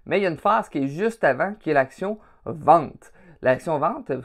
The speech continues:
surtout au début de la partie, vous allez peut-être avoir tendance à vendre vos cartes pour, pour pouvoir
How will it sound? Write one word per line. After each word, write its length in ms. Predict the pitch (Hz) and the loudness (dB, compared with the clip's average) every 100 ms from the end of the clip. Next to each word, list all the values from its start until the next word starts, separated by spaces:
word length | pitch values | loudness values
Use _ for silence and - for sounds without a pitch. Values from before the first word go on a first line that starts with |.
| _ | _
surtout 260 | 214 202 | -8 -6
au 40 | 226 | -6
début 200 | 156 151 | -6 -4
de 80 | 151 | -4
la 80 | |
partie, 300 | - 117 - | -4 -6 -8
vous 100 | 214 | -4
allez 140 | 147 131 | -4 -4
peut-être 320 | 107 123 - | -6 -6 -6
avoir 280 | - 151 170 | -2 -2 0
tendance 420 | 165 147 220 277 - | -4 -4 -6 -8 -4
à 120 | 127 | -2
vendre 360 | 127 196 214 - | 0 -2 -2 -8
vos 200 | 160 147 | -6 -6
cartes 320 | 135 185 - _ _ - | -4 -6 -6 _ _ -4
pour, 240 | 262 - - - - | -2 -2 -8 -14 -10
pour 120 | 185 | -6
pouvoir 260 | 175 190 | -4 -4